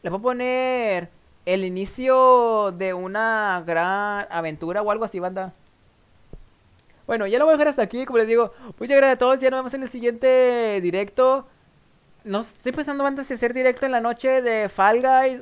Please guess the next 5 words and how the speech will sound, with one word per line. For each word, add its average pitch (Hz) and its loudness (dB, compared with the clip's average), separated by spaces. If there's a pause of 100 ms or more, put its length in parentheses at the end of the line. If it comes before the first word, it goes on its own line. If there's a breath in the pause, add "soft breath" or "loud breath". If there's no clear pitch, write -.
o 196 -2 (180)
directo 190 -2
mañana 233 0
de 233 2
Turmoil. 214 -2